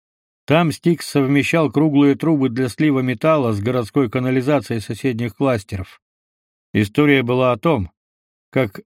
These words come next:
невероятно бодрит местных жителей вытекающий в фекалии расплавленный металл в количестве сотни тонн, но чтобы вместо милой травки кусок раскалённой железки появлялся.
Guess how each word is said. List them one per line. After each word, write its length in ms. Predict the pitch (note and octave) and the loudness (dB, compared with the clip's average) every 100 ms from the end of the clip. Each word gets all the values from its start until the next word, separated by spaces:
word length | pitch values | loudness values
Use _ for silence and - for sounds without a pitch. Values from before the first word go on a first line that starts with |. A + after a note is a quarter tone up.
| - | -2
невероятно 720 | C#3 C3+ C3+ D#3+ E3 - C#3+ | 2 2 2 0 0 -2 -2
бодрит 500 | B2+ C3 C#3 D#3 - | 0 0 0 0 -2
местных 400 | C#3+ C#3+ C#3 A2+ | -2 -2 -2 -2
жителей 400 | C#3 D#3+ C3+ B2 | 0 0 0 0
вытекающий 760 | A#2 A#2 A2+ D3+ D3 A#2+ C#3 B2+ | -2 -2 -2 0 0 -2 -2 -4
в 60 | |
фекалии 480 | - B2+ - C#3+ B2+ | -4 -6 -2 0 0
расплавленный 720 | B2+ B2 - C#3 C3 B2+ B2 | -2 -6 -4 0 0 -2 -4
металл 460 | B2 A#2+ D#3 D3 G#2+ _ _ _ | -6 -4 -2 -2 -4 _ _ _
в 100 | _ | _
количестве 680 | - C#3 C3+ C3+ A#2+ - B2 | -2 2 2 0 -6 -4 -4
сотни 420 | G#2+ C3+ A#2+ C3 | -2 -2 -2 -4
тонн, 400 | C3 E3+ D3 F#2+ - _ _ _ _ _ | -2 0 0 -2 -6 _ _ _ _ _
но 240 | G2+ G#2+ A#2 | 0 2 2
чтобы 420 | - D3 B2 A#2 | 0 0 0 0
вместо 400 | A#2+ C#3 - A#2 | 0 -2 -2 -2
милой 320 | C3+ D3 A#2 | 0 0 0
травки 460 | G#2+ C#3+ C#3 - G#2+ | 0 0 0 -2 -8
кусок 440 | A#2+ A#2+ D3 C#3 | -6 -2 -2 -2
раскалённой 600 | B2+ A2 B2+ C3 C3 A#2+ | -4 -4 -2 0 0 0
железки 540 | G#2+ A2+ C#3 F3+ - | 0 0 0 -2 -6
появлялся. 840 | G#3+ G3+ F#3+ E3 C#3+ G#2 - F#2+ | -6 0 0 2 2 0 -4 -14